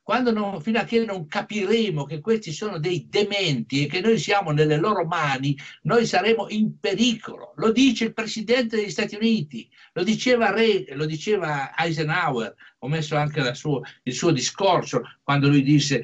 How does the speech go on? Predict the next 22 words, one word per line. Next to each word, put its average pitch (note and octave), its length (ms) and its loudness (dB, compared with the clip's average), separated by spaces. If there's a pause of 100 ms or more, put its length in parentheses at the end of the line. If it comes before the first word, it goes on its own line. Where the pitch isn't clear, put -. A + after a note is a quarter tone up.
(160)
"Il D3+ 160 2
complesso G#3+ 500 0
militare F3 380 0
industriale E3+ 560 -2
sta D#3 220 -4
prendendo F#3+ 440 0
il E3 80 -2
potere." C#3+ 540 -2 (220)
Il, C3+ 200 -4 (560)
tra C#3+ 200 -4
l'altro D#3+ 180 -2
le A#2 80 -2
cose D3+ 240 0
non A#2+ 140 -2
sono E3 260 -2
più C#3 160 0
così, A2+ 420 -2 (160)
sono F3+ 220 0
diventate D3+ 540 2
molto E3 320 0
più E3 180 -2
gravi, C3+ 640 -2